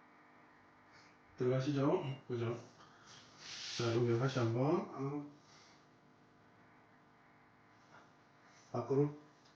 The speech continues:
음. 자, 발목 한번 당겨보세요.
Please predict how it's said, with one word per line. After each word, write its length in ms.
음. 320
자, 220
발목 280
한번 240
당겨보세요. 500